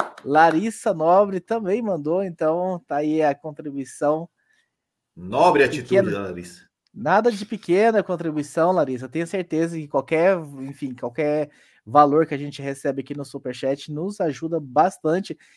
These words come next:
Speaker 1: inclusive pra gente adquirir aquele patinho que tá do lado do Fábio Campos ali, que nós já recebemos
Speaker 2: É.
Speaker 1: a ameaça de que estamos quase batendo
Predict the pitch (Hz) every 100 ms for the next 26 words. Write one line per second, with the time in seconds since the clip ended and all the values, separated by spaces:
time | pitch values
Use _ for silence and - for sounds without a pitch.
0 | _ 196 277 277 170 143 214 233 208 220
1 | 226 208 214 220 180 185 196 - 156 -
2 | - 208 220 170 156 147 143 147 143 139
3 | 131 139 - 135 139 139 120 139 170 -
4 | _ _ - 139 151 156 180 185 147 165
5 | 233 185 196 175 175 220 226 - 175 165
6 | 170 - 190 185 - 196 208 190 170 170
7 | 185 180